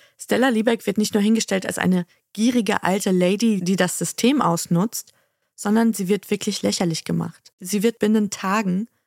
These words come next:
zu einer Schießbudenfigur in Amerika. In jeder Late-Night-Show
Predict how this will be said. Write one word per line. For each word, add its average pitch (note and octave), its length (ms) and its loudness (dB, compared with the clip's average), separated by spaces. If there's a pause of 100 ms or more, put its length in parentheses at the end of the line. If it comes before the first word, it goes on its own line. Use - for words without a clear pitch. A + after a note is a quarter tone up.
(140)
zu - 140 0
einer F#3+ 320 2 (380)
Schießbudenfigur F3 960 -2
in A#2+ 100 -2
Amerika. E3 640 -4 (520)
In G#3 140 0
jeder A#3+ 400 0
Late-Night-Show G#3 920 0